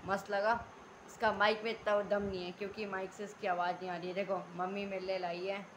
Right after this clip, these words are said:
एग कड़ी और रोटी, देख सकते हो एग कड़ी और रोटी है,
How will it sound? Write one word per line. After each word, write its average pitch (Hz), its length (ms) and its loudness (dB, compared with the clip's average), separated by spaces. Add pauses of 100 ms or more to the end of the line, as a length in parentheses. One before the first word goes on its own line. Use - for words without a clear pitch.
(400)
एग 190 340 0
कड़ी 214 260 2 (680)
और 175 260 4
रोटी, 175 360 -4 (500)
देख 175 160 -6
सकते - 320 -12
हो - 320 -6
एग - 240 -6
कड़ी 185 200 -4 (420)
और 160 140 -6
रोटी 170 280 -6
है, 208 160 -2